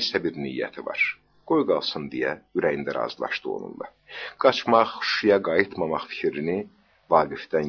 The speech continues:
gizlətdi. "Əhli əyalımı Şuşadan çıxarmışam ki, Qacarla arxayın vuruşa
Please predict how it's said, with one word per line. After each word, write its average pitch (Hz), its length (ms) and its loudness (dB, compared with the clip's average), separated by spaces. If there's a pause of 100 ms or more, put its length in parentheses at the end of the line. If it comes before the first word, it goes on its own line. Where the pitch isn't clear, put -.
gizlətdi. 60 520 -10 (480)
"Əhli 110 340 4 (120)
əyalımı 80 480 4 (120)
Şuşadan 80 600 2
çıxarmışam 80 600 0
ki, - 180 -2 (400)
Qacarla 85 560 4 (180)
arxayın 73 480 -2
vuruşa - 300 -6